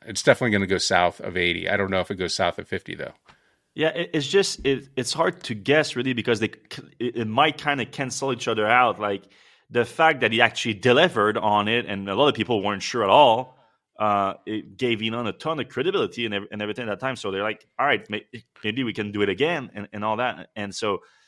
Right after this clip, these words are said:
Speaker 2: so that helps. And then, of course, you're right. There's a lot of people that are like, "Screw that," and everything. But also, there's a lot of peop-, a lot of people that said, "Screw that," and everything are out of Tesla too, just like you.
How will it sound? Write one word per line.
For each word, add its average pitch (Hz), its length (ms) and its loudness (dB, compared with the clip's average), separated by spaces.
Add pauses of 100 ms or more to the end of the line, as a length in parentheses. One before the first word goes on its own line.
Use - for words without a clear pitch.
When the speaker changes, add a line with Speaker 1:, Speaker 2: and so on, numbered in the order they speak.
(120)
Speaker 2:
so 107 220 -6
that 135 340 4
helps. 160 520 2 (200)
And 107 100 -6
then, 120 140 -2
of - 220 -4
course, 120 200 -2
you're 110 100 -2
right. 110 160 4
There's 95 140 -2
a 101 40 -4
lot 113 140 2
of 92 60 -6
people 104 360 -4
that 95 80 -4
are 87 100 -6
like, 90 220 -4
"Screw 104 320 -12
that," 104 120 0
and 101 80 -6
everything. 95 280 -8 (240)
But 113 160 0
also, 123 240 2
there's 110 160 0
a - 20 4
lot 220 120 4
of 180 100 0
peop-, 123 180 -6
a 113 180 -2
lot 208 120 2
of 175 60 -6
people 175 220 -8
that 123 120 0
said, 117 160 -8
"Screw - 280 -6
that," 151 180 2
and 123 80 -4
everything 110 400 -6 (200)
are 104 100 2
out 175 320 6
of 110 120 -6
Tesla 95 340 -6
too, 147 260 -8
just 110 240 -8
like 104 240 -4
you. 190 280 -8